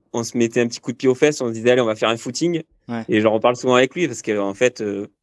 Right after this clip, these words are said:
Speaker 1: lui et moi, on détestait courir, et on faisait des footings, tu vois,
Speaker 2: Encore,
Speaker 1: mais
Speaker 2: hein.
Speaker 1: on faisait vingt minutes, une
Speaker 2: <laughs>
Speaker 1: demi-heure, et mais en vraiment en se, en se, en se forçant, et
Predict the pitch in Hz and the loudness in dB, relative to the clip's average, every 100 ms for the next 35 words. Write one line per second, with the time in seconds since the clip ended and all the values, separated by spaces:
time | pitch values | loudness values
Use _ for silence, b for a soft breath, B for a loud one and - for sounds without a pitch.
0 | _ - 127 156 127 123 139 143 113 120 | _ -10 0 2 4 4 4 2 -4 -2
1 | 127 143 143 139 139 - 143 180 - - | 0 0 -2 -4 -10 -8 -4 -4 -4 -6
2 | 120 117 117 120 123 143 143 170 180 160 | -4 -2 -2 -2 -2 -4 -8 -2 2 2
3 | 123 139 160 139 139 113 110 117 131 135 | 2 2 4 4 0 -4 -4 0 2 4
4 | 143 151 151 151 135 135 139 160 190 - | 4 2 0 -2 -2 0 2 2 2 -2
5 | _ _ _ _ _ - 120 117 117 120 | _ _ _ _ _ 0 2 4 4 2
6 | 131 147 143 139 123 120 120 123 - 113 | 0 2 2 0 0 2 2 0 -4 -2
7 | 113 113 113 - - 131 - 156 165 135 | 0 0 -2 -8 -4 -4 0 2 4 4
8 | 107 101 101 | 0 -4 -8